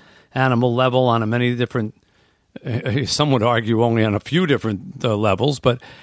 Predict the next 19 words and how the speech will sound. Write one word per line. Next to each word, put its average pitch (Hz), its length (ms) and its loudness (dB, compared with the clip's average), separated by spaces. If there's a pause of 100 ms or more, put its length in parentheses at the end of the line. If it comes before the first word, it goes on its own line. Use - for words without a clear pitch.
(240)
w-, 190 320 -6 (100)
we 175 140 -2
still 147 800 -2 (760)
maintain 180 600 0
some 175 300 0
of 160 80 2
that 147 160 2
intuitive 151 600 -2
sense 113 520 -8
of 117 160 -4
what's 139 320 0
right, 131 220 2
what's 123 300 -2
wrong, 120 300 2
what's 131 200 4
dangerous, 123 720 2
and 120 140 -2
what 110 120 0
isn't. 107 340 -2